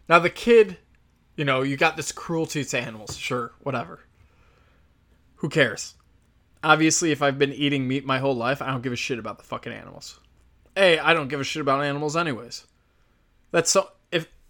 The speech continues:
there are wild animals out there that need to be protected, that's someone else's job. I have other things going on in my life. Like I said, there's a time th-, issue.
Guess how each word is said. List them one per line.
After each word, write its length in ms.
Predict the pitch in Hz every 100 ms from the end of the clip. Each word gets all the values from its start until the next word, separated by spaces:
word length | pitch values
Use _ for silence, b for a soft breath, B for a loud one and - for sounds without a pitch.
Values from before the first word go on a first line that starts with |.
| _ -
there 340 | 175 220 214
are 100 | 180
wild 420 | 151 170 185 180
animals 420 | 170 175 170 170
out 180 | 165 160
there 160 | 170 170
that 120 | 135
need 140 | 143
to 80 | 151
be 100 | 147
protected, 560 | 139 131 135 131 165 147
that's 180 | 135 -
someone 200 | 139 123
else's 260 | 113 113
job. 240 | - 101 - _ _ _ _ _ _ _ _
I 60 | 160
have 120 | 151
other 220 | 147 156
things 300 | 147 147 131
going 240 | 135 131 123
on 140 | 120
in 40 | 117
my 120 | 110
life. 260 | 110 -
Like 160 | 143 143
I 60 | 143
said, 280 | - 151
there's 220 | 135 127 135
a 20 |
time 540 | - - 156 151 143
th-, 260 | - 139 -
issue. 380 | 139 - 120 104